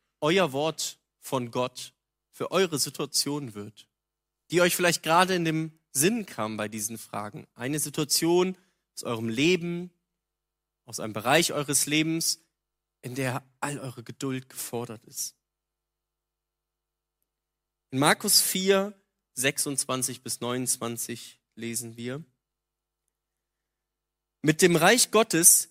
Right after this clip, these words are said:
so erklärte Jesus weiter, "ist es wie mit einem Bauern,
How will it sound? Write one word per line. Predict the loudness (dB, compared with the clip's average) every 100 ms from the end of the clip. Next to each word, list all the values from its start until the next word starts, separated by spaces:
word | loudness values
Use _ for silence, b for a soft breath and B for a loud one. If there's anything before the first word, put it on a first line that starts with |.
| _
so | -8 -4
erklärte | -4 -4 -4 -4 -6
Jesus | -8 -8 -6 -8 -6
weiter, | -6 -6 -8 -10 _ _ _ _ _ _ 2
"ist | 6 6
es | 4 2
wie | 2
mit | 0 2
einem | 0 0 0 2
Bauern, | 4 6 4 0 -6